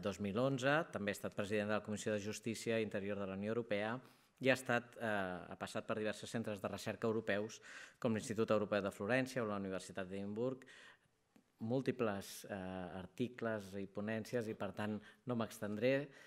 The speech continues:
simplement agrair-li molt, muchas, muchas gracias, eh, Francisco, por acompañarnos hoy. Como sabéis, com, esto es un diálogo,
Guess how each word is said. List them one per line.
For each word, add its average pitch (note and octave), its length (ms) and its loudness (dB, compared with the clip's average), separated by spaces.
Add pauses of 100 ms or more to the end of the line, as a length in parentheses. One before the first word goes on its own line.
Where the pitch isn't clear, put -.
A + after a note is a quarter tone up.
simplement A#2 540 2
agrair-li A2+ 420 4
molt, A2+ 240 2
muchas, A2 400 -2
muchas G#2+ 280 0
gracias, G2+ 520 -2
eh, F#2+ 320 -8
Francisco, G2+ 420 -6
por G#2 140 2
acompañarnos G2+ 640 -2
hoy. C3 240 0 (380)
Como A2+ 180 -2
sabéis, B2+ 480 4
com, A2 300 -6
esto A#2 220 -2
es - 80 -6
un G#2+ 120 -2
diálogo, B2+ 380 2